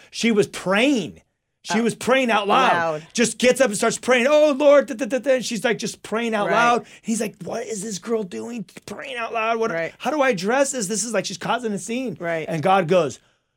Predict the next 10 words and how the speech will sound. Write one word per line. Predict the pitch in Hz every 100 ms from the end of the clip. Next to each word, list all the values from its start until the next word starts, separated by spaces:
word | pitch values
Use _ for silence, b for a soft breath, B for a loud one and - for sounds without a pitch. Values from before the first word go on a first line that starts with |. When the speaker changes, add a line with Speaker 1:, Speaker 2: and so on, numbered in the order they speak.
| _ _ _
Speaker 1:
he | - 175
goes, | 170 131 -
"Go | - 214 254
up | 254
there | 285 277 269
and | 180 170
repeat | 147 - 233 233
what | 196 196
she | - 185
said." | - 202 160 107